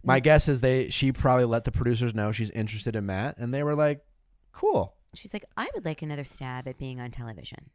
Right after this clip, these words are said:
Speaker 1: And then, uh, they gave her an opportunity to show up. She probably had no idea at what time they were. I mean, it's a bad beat. They made her drive in, in a minivan,
Speaker 2: <laughs>
Speaker 1: uh, in week six. I mean,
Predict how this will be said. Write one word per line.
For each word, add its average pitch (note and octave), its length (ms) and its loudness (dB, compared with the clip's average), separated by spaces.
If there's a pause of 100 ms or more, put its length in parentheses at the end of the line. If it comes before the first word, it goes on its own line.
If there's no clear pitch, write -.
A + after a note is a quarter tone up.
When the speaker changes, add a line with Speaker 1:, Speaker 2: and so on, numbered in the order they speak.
(320)
Speaker 1:
And A#2+ 260 0
then, B2+ 400 2
uh, B2 140 2
they A#2+ 140 0
gave B2 180 0
her B2+ 80 2
an B2+ 60 2
opportunity B2 260 -2
to - 60 -4
show B2+ 240 4
up. C#3 360 6 (380)
She F3 320 -2
probably C#3+ 320 2
had B2 160 2
no B2 140 0
idea A#2 460 0 (440)
at A2+ 140 -6
what A2+ 200 -2
time A2+ 280 -2
they G#2 100 0
were. A2+ 160 0
I E3 60 -2
mean, F#3+ 100 4
it's F#3 80 0
a F#3 80 2
bad B2 300 2
beat. G2+ 160 -4
They D3 100 0
made B2+ 160 0
her G#2+ 60 0
drive F#2+ 360 0
in, F2 320 -4
in F2+ 140 -6
a F2+ 120 -6
minivan, F#2+ 680 -4 (240)
Speaker 2:
<laughs> - 240 -20
Speaker 1:
uh, G2 220 -4
in G2 160 -4
week F#2 240 -4
six. - 580 -6
I C#3+ 80 -4
mean, C#3 360 -4